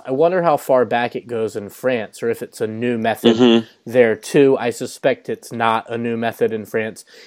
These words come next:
Speaker 1: Interesting how these trends sort of pop up. You know, you wonder how long, uh, it's been a staple of French cuisine for how long before it gets to America. That's just kind of an interesting thing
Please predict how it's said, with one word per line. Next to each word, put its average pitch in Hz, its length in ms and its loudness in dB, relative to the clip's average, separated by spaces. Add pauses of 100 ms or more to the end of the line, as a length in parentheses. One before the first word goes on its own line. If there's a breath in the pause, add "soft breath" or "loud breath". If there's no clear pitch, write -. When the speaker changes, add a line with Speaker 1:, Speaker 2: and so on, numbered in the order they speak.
(140 loud breath)
Speaker 1:
Interesting 180 540 -4
how 123 200 0
these 113 280 -6
trends 120 400 -4
sort 117 140 -4
of 104 100 -10
pop 110 320 -6
up. 104 280 -4
You 120 140 -10
know, 104 120 -12
you 113 180 -6
wonder 147 340 2
how 127 160 4
long, 123 380 2 (440 loud breath)
uh, 104 460 -2
it's 120 180 -10
been 127 200 -2
a 117 40 -2
staple 123 400 -2
of 110 80 -4
French 127 380 -2
cuisine 117 480 -6
for 107 260 -6
how 139 220 6
long 135 560 8 (100)
before 123 360 2
it 110 100 -4
gets 127 360 -6
to 131 160 0
America. 113 420 -2
That's 123 200 -6
just - 220 -18
kind 117 180 -12
of 104 120 -12
an 107 80 -10
interesting 107 480 -14
thing 107 320 -10